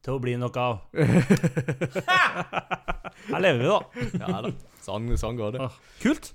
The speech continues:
Speaker 2: Mm, så kjempekult.
Speaker 1: Mm.
Speaker 2: Og så holder vi oss litt i det retro-hjørnet, for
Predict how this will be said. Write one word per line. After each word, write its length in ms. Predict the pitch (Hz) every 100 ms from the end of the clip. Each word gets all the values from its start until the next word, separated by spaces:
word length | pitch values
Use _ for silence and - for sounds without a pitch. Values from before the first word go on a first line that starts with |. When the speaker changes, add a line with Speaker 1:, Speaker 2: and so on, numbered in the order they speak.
| -
Speaker 2:
Mm, 240 | 247 262
så 160 | - 185
kjempekult. 580 | - 143 95 120 - -
Speaker 1:
Mm. 180 | 123 98 - -
Speaker 2:
Og 80 |
så 80 | 139
holder 300 | 170 180 160
vi 60 | 175
oss 120 | 170
litt 180 | 143 131
i 40 |
det 140 | 135 123 123 120
retro-hjørnet, 680 | 117 123 127 110 131 175
for 280 | _ 135 135